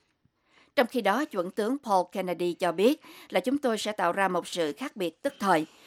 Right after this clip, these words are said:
Chúng tôi có hàng tiếp tế cứu trợ, đặc biệt là lều bạc. Nhiều người không hiểu là lều bạc đang là nhu cầu cấp bách nhất hiện nay, cho nên chúng tôi sẽ mang các món đó ra bắt đầu sáng nay. Đối với những người bị ảnh hưởng bởi trận động đất này,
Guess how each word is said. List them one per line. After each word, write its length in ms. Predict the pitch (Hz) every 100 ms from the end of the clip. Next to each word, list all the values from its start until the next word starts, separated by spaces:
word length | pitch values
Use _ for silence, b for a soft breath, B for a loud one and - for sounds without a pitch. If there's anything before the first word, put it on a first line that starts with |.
| B B
Chúng 180 | 269 311
tôi 240 | 226 190
có 160 | 190 240
hàng 320 | 277 208 160
tiếp 160 | 220 -
tế 180 | 202 254
cứu 180 | - 285
trợ, 240 | - 165 120
đặc 200 | 147 160
biệt 240 | 190 165 -
là 120 | 175
lều 220 | 175 165
bạc. 260 | 165 165 - B B B B
Nhiều 140 | 240 220
người 200 | 208 196
không 200 | 285 254
hiểu 320 | 220 165 165
là 160 | 254
lều 200 | 180 175
bạc 360 | 165 170 160 -
đang 360 | 190 190 185 180 -
là 180 | 185
nhu 140 | 165 185
cầu 220 | - 165
cấp 200 | - -
bách 180 | 240 -
nhất 180 | 262 -
hiện 200 | 170 170
nay, 200 | 190 - B B B B
cho 100 | 233
nên 180 | 214
chúng 180 | 202 247
tôi 240 | 262 208 185
sẽ 140 | 190
mang 260 | 208 196 180
các 200 | 226 202
món 220 | 196 233
đó 200 | 190 247
ra 200 | 220 175
bắt 200 | 196 -
đầu 180 | 175 160
sáng 220 | - 190
nay. 160 | 190 151 B B B B B -
Đối 120 | 277
với 120 | 330
những 160 | 285 254
người 180 | 208
bị 100 | 175
ảnh 180 | 180 180
hưởng 320 | 220 175 220
bởi 160 | 208 180
trận 240 | 190 175
động 160 | 160 165
đất 160 | 220 240
này, 220 | 190